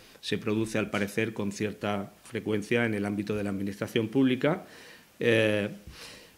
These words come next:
y que no, eh, requiere otro comentario. Sin embargo, el día dieciséis de septiembre dicha empresa comunicó que desistía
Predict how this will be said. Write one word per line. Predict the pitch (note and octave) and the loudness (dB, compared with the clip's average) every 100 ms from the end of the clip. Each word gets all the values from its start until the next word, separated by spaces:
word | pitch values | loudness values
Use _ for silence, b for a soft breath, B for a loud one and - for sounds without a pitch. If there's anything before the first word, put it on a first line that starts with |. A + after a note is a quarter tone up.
| - - | -10 -4
y | C3+ | 4
que | D#3 | 6
no, | B2 B2 C3 - | 6 4 2 2
eh, | A#2 A2+ A2 | 2 2 2
requiere | G#2+ G2+ A2 A2 G#2+ G#2 G#2+ | -2 0 2 4 4 2 0
otro | - - G#2 G#2+ G#2 | -2 -2 2 2 2
comentario. | G#2+ A#2 A#2 E3+ B2 G2 - | 2 2 6 8 8 4 -2
Sin | - B2 | 0 4
embargo, | B2+ C3+ C3+ D#3 E3 | 6 6 8 8 8
el | A2+ A2+ | 2 4
día | B2+ C3 B2+ A#2+ A2+ - | 8 10 10 6 4 -2
dieciséis | A2+ A#2 A#2 A#2 - C3+ C3 C3 B2 | 2 4 4 2 6 8 8 4 6
de | C3+ C#3 - | 8 8 4
septiembre | B2 A#2 B2+ B2+ C3 | -4 2 4 6 4
dicha | B2+ C3 A#2+ | 2 2 2
empresa | A2+ B2 A#2+ D3+ D3+ | 2 0 4 2 2
comunicó | B2+ B2+ A#2+ A2+ C#3 B2+ | 2 2 2 2 0 2
que | A#2+ | 2
desistía | A#2 A2+ - - C3 C#3+ F3 | 2 -2 -6 0 4 4 2